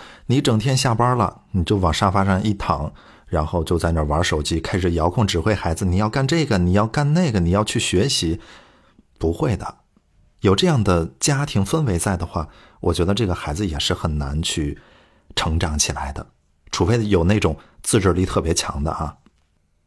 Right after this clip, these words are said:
然后说一千到一万啊，我这个不是什么怂恿帖啊，我也希望就是最后听到最后的这些，呃，听众朋友们，如果你是一个学生，如果你是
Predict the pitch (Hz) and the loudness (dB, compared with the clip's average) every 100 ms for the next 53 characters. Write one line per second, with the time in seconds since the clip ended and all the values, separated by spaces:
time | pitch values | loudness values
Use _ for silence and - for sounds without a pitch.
0 | _ _ _ - 98 131 175 139 113 - | _ _ _ -4 -2 -2 0 0 0 0
1 | 160 156 165 151 131 92 117 175 123 78 | 2 2 2 0 2 2 2 2 0 -2
2 | - - - - - 90 80 - - 95 | -12 -20 -20 -18 -4 -2 0 -4 -6 -2
3 | 90 117 156 107 - 107 139 - 90 98 | 0 2 2 0 0 0 0 0 0 0
4 | - 78 90 95 110 131 - 73 76 82 | 0 -2 0 0 0 -2 -6 -6 -4 0
5 | 117 110 - 110 117 95 - - - - | 0 0 0 2 2 2 -2 -16 -18 -4
6 | 117 110 101 117 107 - 120 113 120 123 | 0 0 2 2 2 2 2 2 2 2
7 | 101 101 92 104 98 - - _ - 80 | 2 2 2 2 0 -2 -20 _ -6 -4
8 | 76 120 131 95 95 92 85 80 95 104 | 0 2 2 2 0 2 2 0 2 2
9 | 92 80 98 87 92 90 85 80 92 92 | 2 0 0 0 0 0 0 0 0 0
10 | 85 98 95 82 - - 90 | 2 2 2 0 -2 0 0